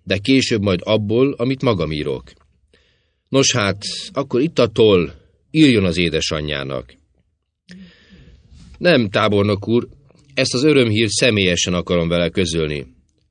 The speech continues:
Ma kedd van, ha este hazautazom, vele maradhatok szerdán, csütörtökön, pénteken és szombaton. Vasárnapra virradó éjjel visszatérek Párizsba, hétfőn pedig elfoglalom az állásomat.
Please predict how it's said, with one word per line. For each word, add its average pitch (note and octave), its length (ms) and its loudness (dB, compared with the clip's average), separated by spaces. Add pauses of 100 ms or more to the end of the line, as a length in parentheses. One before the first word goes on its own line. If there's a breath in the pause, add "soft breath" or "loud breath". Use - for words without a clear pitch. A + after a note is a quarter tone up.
(420)
Ma F#2 140 -6
kedd G#2+ 260 -2
van, B2+ 300 0 (320 soft breath)
ha G#2 140 -2
este A2 220 -2
hazautazom, G#2+ 840 0
vele G2+ 220 0
maradhatok F2 560 -4
szerdán, G#2 580 0
csütörtökön, F2+ 760 -4
pénteken F#2+ 480 -2
és G#2+ 120 -2
szombaton. F2 640 -2 (680 soft breath)
Vasárnapra A#2+ 560 0
virradó A2 420 2
éjjel G2+ 200 2
visszatérek F2+ 580 -2
Párizsba, D#2+ 520 -2
hétfőn C#3+ 400 -2
pedig E2 440 -4
elfoglalom D#2+ 600 -4
az D2+ 120 -8
állásomat. C2+ 760 -8